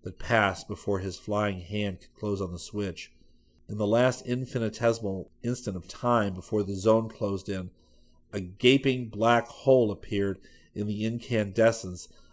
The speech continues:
of the inner screen, and a small portion of a ray of energy so stupendous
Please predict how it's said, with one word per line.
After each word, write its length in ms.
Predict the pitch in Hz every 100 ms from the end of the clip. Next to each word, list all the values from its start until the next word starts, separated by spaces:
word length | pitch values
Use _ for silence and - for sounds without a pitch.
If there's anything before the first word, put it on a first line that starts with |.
| -
of 180 | 98 101
the 120 | 104
inner 160 | 107
screen, 560 | 101 - 110 113 101 87 _ _ _ -
and 100 | 107
a 40 |
small 360 | 110 117 117 127
portion 520 | - 135 127 - 110
of 80 | 101
a 40 |
ray 300 | 95 98 113
of 100 | 110
energy 460 | 107 117 113 - 85
so 340 | - - 120
stupendous 840 | 123 - 101 - - 135 113 95